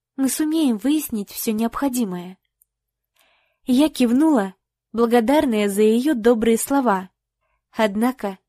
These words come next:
мне также хотелось, чтобы они скорее ушли и оставили меня в покое. Ужасно мучительное положение.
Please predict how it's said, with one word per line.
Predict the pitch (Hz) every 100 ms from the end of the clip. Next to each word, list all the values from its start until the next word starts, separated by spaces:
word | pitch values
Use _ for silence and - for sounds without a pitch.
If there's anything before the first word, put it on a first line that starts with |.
| _ _ _ -
мне | 254 277 277
также | 277 269 233
хотелось, | 226 233 - 294 294 202 - - _ _ _ _ _ _ _
чтобы | - - 254 233
они | 277 320 320
скорее | - 240 285 277
ушли | - 233 - 262 285
и | - 208
оставили | 202 - - 240 208 190
меня | 190 185 190
в | -
покое. | 226 - 226 175 180 _ _ _ _ _ _ _ _ _ _ _ _ _ _ _ _ _ _ _ _ _ _
Ужасно | 220 214 233 240 -
мучительное | 208 208 - 214 - 208 202
положение. | - 226 233 208 185 185 190